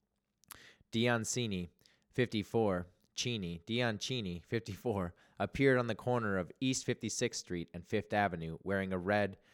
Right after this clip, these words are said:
Make America Great Again baseball hat and Ultra Extreme maga t-shirt. <clears throat> "Give me liberty or give me death," he yelled.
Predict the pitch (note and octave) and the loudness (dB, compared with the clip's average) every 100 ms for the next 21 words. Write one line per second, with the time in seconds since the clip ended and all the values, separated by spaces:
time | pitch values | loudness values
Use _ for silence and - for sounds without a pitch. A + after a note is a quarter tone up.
0 | _ - A#2 A2+ A2+ A2+ A2 G#2+ F#2+ A2+ | _ -2 0 2 2 2 2 0 0 4
1 | A2+ G2+ F2+ F2 E2 A2+ A2+ - F#2 E2+ | 4 4 0 -4 -4 0 0 0 -2 -2
2 | F2 D#2 - _ _ - G2 F#2+ A#2+ B2 | -2 -4 -6 _ _ -8 -8 0 2 4
3 | C3 A2 G#2+ - A2+ G#2 G2 G#2 G#2 E2+ | 2 0 0 -2 -2 -2 0 2 2 0
4 | D#2 E2+ _ - - G#2+ - D#2+ - _ | -6 -8 _ -12 -4 -4 -4 -6 -8 _
5 | _ _ - - F#3+ F3+ C#3+ - - - | _ _ -10 -6 -4 -4 -4 -8 -18 -20
6 | - _ C3 C3 C#3 B2 B2 B2 A#2+ A2+ | -20 _ 2 4 4 6 6 6 4 4
7 | F#2+ A2+ G#2+ F2+ A2+ G2 - F#2 F2 F2 | 2 0 0 -2 0 0 -2 -6 -6 -6
8 | E2+ | -8